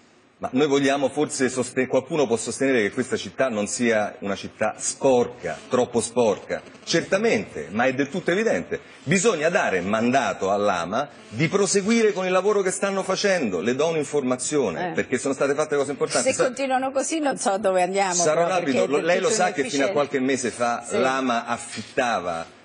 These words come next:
Speaker 1: ve-, cin-, venticinquemila cassonetti e pagava cinquanta milioni. È arrivato il nuovo amministratore delegato, ha detto: "Ma che è sta roba?"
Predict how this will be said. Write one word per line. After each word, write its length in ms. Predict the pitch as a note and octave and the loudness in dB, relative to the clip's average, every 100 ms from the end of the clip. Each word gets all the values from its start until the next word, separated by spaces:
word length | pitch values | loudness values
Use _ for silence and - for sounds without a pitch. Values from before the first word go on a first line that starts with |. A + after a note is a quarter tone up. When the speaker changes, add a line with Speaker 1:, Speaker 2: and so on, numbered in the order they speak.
| - | -10
Speaker 1:
ve-, 200 | F#2+ C3 G#2+ A2 | -6 -4 -6 -8
cin-, 240 | - B2 - | -2 -2 0
venticinquemila 800 | A2+ B2 C3 C3 B2 C3+ D3 A#2 | 0 0 0 -2 0 2 2 0
cassonetti 580 | A#2 - A#2+ B2+ C3+ G2+ | -2 -2 -2 -2 -2 -4
e 40 | |
pagava 400 | - F#2+ A#2 G2+ | -4 -2 0 -2
cinquanta 600 | - A#2 G2+ B2 A#2+ A2+ | -4 -4 -2 -2 -2 -2
milioni. 480 | G#2 A2 A#2 E2+ E2+ | -2 2 2 0 0
È 80 | - | 0
arrivato 380 | D3 F3 B2 C3+ | 2 2 0 2
il 40 | |
nuovo 160 | D#3 A2+ | 2 2
amministratore 400 | C#3 D#3 F#3 G3+ | 0 0 2 2
delegato, 300 | G#3 D3 G#2+ | 4 2 0
ha 20 | |
detto: 220 | G2 E3 | -2 0
"Ma 80 | G#3+ | 2
che 120 | C#3 | 2
è 40 | C#3 | 2
sta 160 | G2+ | 0
roba?" 400 | A#2 E3+ F3+ F3 | 0 0 -2 -4